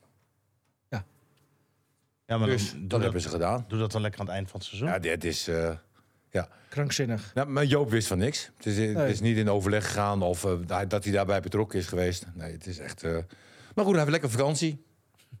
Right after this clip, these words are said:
Speaker 3: Dus, eh,
Speaker 1: Ja, nou, eh, nee, is dat
Speaker 3: Niet?
Speaker 1: zo? Gaan ze, volgens mij gaan ze wel,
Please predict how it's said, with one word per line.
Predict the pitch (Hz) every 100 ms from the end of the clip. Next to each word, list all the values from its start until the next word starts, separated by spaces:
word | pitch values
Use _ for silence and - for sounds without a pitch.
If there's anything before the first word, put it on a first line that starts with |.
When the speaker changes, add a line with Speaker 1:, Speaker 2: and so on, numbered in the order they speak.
| _ -
Speaker 3:
Dus, | 123 -
eh, | 117 107 - _ _
Speaker 1:
Ja, | - 196
nou, | 240 247 240 240
eh, | 165
nee, | 240 156 165
is | 240
dat | -
Speaker 3:
Niet? | 220
Speaker 1:
zo? | 175
Gaan | 175 233
ze, | 220
volgens | 220 196 214 240
mij | 226
gaan | 175
ze | 156
wel, | 156 208 196